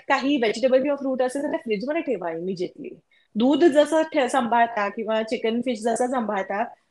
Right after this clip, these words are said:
तसंच त्याला फ्रीजमध्ये ठेवा. फ्रीझरमध्ये तर तुम्ही सहा सहा महिने ठेवू शकता, काहीही nutritionally पण problem नाहीये. Nutrient wise फ्रीजमध्ये काही ठेवल्यामुळे, फ्रीज किंवा फ्रीजमध्ये ठेवल्यामुळे काही तुमच्यातले nutrients कमी होत आहेत वगैरे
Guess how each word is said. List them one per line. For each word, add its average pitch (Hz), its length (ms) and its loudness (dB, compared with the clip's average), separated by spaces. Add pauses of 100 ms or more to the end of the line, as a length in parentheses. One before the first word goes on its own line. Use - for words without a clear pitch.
(100)
तसंच 285 300 4
त्याला 285 280 4
फ्रीजमध्ये 208 460 -4
ठेवा. 180 260 -4
फ्रीझरमध्ये 277 680 2
तर 285 80 -2
तुम्ही 285 240 -4
सहा 254 260 -2
सहा 247 180 0
महिने 269 260 -2
ठेवू 240 180 -2
शकता, 202 280 -10
काहीही 220 580 -2
nutritionally 220 600 -6
पण 233 140 -6
problem 190 440 -4
नाहीये. 185 320 -6 (520)
Nutrient 294 480 4
wise 233 380 4
फ्रीजमध्ये 254 760 0
काही 247 240 0
ठेवल्यामुळे, 214 600 -6
फ्रीज 202 300 -4 (180)
किंवा 214 200 -4
फ्रीजमध्ये 226 440 -4
ठेवल्यामुळे 220 520 -2 (460)
काही 226 240 2
तुमच्यातले 233 460 0
nutrients 233 520 -2
कमी 220 240 0
होत 220 180 -2
आहेत 208 180 -2
वगैरे 208 220 -4